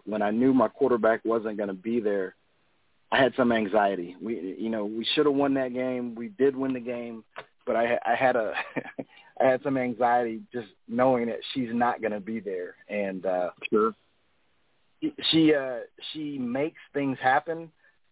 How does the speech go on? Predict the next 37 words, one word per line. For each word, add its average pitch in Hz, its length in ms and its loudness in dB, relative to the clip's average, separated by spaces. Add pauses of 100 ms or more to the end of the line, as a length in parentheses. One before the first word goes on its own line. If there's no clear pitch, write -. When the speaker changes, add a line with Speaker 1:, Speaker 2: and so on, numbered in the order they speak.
Speaker 1:
Um, 104 520 -2 (280)
she 165 80 -2
does 143 220 2
a 131 40 -10
lot 131 220 -2
of 135 120 -10
things, 131 340 -10 (560)
uh, 104 240 -10 (480)
unrehearsed 139 560 2 (300)
on 120 160 -2
the 117 60 -4 (100)
field, 156 360 2 (120)
and 120 100 -6
it 113 60 -8
makes 135 280 -2
me 196 200 2
look 131 220 -2
good. 127 180 -2
Like, 117 180 -2
I, 135 160 2 (140)
I 135 120 0
called 151 280 2
that. 92 180 -8 (480)
<laughs> 131 120 -4 (360)
So 120 240 2 (220)
Speaker 2:
Yeah, 110 360 4 (260)
Speaker 1:
heck 120 360 2
of 143 80 -4
a - 60 -6
Speaker 2:
exactly. - 160 -10
Speaker 1:
football 127 320 -6
I 120 160 0 (100)
Q. 131 320 -10 (220)
And 127 100 -6
when 127 160 -4
she 143 120 -6 (120)
sees 202 240 2